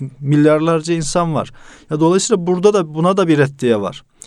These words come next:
Yani kitap indirilen bu, e, ş-, zatın Allah'ın kulu olduğu ifade ediliyor. Hristiyanların Hazreti İsa hakkında iddia ettikleri gibi efendim a-, onun Allah'ın haşa oğlu, ortağı olmadığı bir bakıma,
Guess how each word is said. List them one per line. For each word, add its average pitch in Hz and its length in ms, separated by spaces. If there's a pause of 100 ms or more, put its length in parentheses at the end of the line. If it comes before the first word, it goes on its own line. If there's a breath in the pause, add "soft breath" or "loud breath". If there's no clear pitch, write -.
(160 loud breath)
Yani 139 180
kitap 160 360
indirilen 143 720
bu, 143 640
e, 120 40
ş-, - 240
zatın 139 580
Allah'ın 151 460
kulu 175 280
olduğu 117 440 (340 soft breath)
ifade 131 420
ediliyor. 190 340
Hristiyanların 165 680
Hazreti 156 420
İsa 156 280
hakkında 147 460
iddia 143 340
ettikleri 143 540
gibi 147 320 (500 soft breath)
efendim 139 480
a-, 143 140
onun 151 500 (220)
Allah'ın 139 440
haşa 139 380
oğlu, 143 500
ortağı 139 480
olmadığı 139 640
bir 143 100
bakıma, 143 460